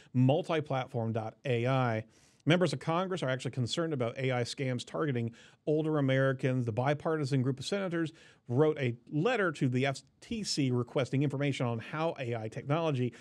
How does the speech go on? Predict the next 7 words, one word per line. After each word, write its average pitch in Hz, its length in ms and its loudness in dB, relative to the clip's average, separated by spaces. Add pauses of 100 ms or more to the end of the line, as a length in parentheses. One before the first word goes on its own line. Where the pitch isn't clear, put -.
(160)
is 156 160 2
influencing 143 520 0
scams 139 800 -4
and 147 140 -2
impacting 143 720 -2
older 151 320 2
Americans. 123 640 0